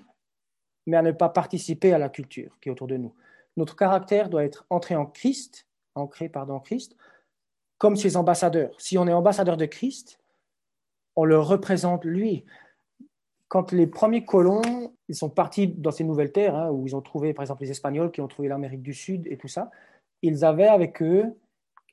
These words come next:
tout plein d'objets, euh, des, de la nourriture, qui représentaient la culture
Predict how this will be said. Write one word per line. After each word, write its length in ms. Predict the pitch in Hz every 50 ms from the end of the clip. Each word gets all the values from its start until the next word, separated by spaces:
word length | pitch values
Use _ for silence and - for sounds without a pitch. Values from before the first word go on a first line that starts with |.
| _ -
tout 160 | - 285 233
plein 220 | - 240 226 208 180
d'objets, 800 | 185 175 156 156 147 185 196 202 202 208 208 208 202 202 196 202 - _ _ _ _ _ _ _ _ - -
euh, 580 | 139 139 135 131 131 135 135 135 135 135 135 135
des, 460 | 139 139 139 143 139 139 139 135 135
de 240 | 135 135 139 143 131
la 100 | 135 143
nourriture, 920 | 160 175 180 175 175 165 170 - 196 202 202 202 202 202 202 208 208 208 - _ _ _ _
qui 160 | - - 160 151
représentaient 600 | 165 208 202 208 - 220 190 190 190 196 214 202
la 120 | 170 160
culture 800 | 156 - - - 240 240 208 202 - - 233 247 240 254 269